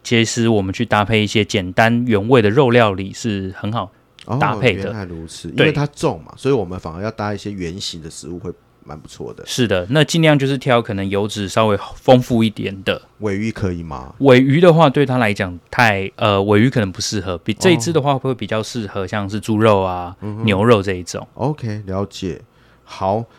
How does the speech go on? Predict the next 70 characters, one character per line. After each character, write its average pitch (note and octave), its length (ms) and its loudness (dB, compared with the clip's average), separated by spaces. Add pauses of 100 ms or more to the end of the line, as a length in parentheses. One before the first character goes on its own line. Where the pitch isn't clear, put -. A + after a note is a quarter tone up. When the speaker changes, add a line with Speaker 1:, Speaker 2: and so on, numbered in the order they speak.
Speaker 2:
那 E3 100 -2
最 G3 200 0
后 E3 180 2
一 C#3+ 60 0
个 G#2 220 0
是， A#2+ 300 -4
也 F#2 140 -6
是 A#2+ 160 -6
网 F#2+ 240 -6
友 F2 260 -8
觉 F2 180 -10
得， F2+ 260 -6
网 G#2+ 200 -4
友 A#2 160 -2
觉 F2+ 160 -10
得 F2+ 140 -6
不 - 220 -18
错 A2 340 -4
的， - 200 -14 (640)
这 - 200 -8
个 A2+ 120 -2
叫 A2 240 -2
做， G2+ 560 -4 (380)
呃， F#2+ 200 -6
蒙 A2 280 -2
坡 E3+ 260 -2
豪 F#2+ 320 -4
堡 - 320 -8 (240)
红 G2 220 -6
葡 G2+ 160 -8
萄 F2+ 180 -6
酒。 - 320 -10 (300)
那 D3 160 -4
这 C#3 200 0
一 C3 80 2
支 - 180 -8
呢， G#2 240 -4 (140)
伟 F#2+ 100 -4
鸿 G#2 120 -4
老 F2 100 -10
师 G#2+ 140 -12
有 G2 80 -6
接 G#2+ 200 -10
触 - 140 -10
过 G#2+ 220 -10
吗？ F2 120 -16 (260)
Speaker 1:
有， G#2 220 2
这 G3 200 6
一 G3 60 4
支 F3 280 0
酒 A2+ 240 2
也 G2 80 0
是 C3+ 100 -2
我 A#2+ 140 4
当 A2 180 4
初 A#2 120 -2
看 A#2 200 2
了 G#2 80 0
神 F#2+ 160 -4
之 G2+ 120 -4
拿 G2 160 2
漫 G#2 200 4
画 G2 240 4
的 F2+ 60 0
时 F2 160 -4
候 F#2 160 2
特 A2+ 160 2
别 F#2 140 -4
去 G#2 160 -10
找 E2 260 -6